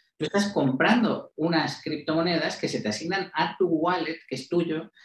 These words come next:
eh, que nosotros no tenemos acceso a tu wallet, y, lo est-, y dices, "Lo voy a meter en este smart contract que le entrega el dinero a esta gente si sucede esto", ¿no?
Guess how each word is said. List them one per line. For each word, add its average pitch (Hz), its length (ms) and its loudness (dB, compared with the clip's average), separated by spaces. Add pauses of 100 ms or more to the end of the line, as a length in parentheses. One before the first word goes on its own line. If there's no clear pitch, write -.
(200)
eh, 123 240 0
que 117 160 0
nosotros 143 340 0
no 165 120 0
tenemos 165 220 0
acceso 135 360 -4
a 113 60 -10
tu 143 80 -10
wallet, 151 400 -6 (120)
y, 180 320 0 (240)
lo 147 140 2
est-, - 240 0
y 151 160 0
dices, 135 480 2
"Lo 131 100 6
voy 147 140 4
a 175 80 4
meter 170 340 -2
en 143 80 -2
este 143 400 -2
smart 151 360 0
contract 185 520 -4
que 170 380 0
le 139 200 4
entrega 131 640 0
el 151 320 -2
dinero 170 500 -2
a 131 160 0
esta 151 380 -4
gente 165 420 -4
si - 200 -6
sucede 127 480 0
esto", - 280 -8
¿no? - 220 -16